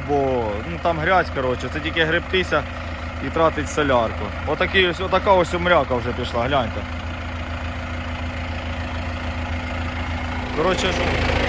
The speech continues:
поїхали, зараз проїдемося трошки в тракторі.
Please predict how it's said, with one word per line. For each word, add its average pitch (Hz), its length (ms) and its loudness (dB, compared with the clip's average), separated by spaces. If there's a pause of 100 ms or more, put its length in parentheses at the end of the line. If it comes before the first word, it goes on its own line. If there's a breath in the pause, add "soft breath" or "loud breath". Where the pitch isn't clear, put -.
(360)
поїхали, 214 460 2
зараз 214 260 6
проїдемося 220 720 6
трошки 175 440 6
в 160 100 6
тракторі. 156 560 6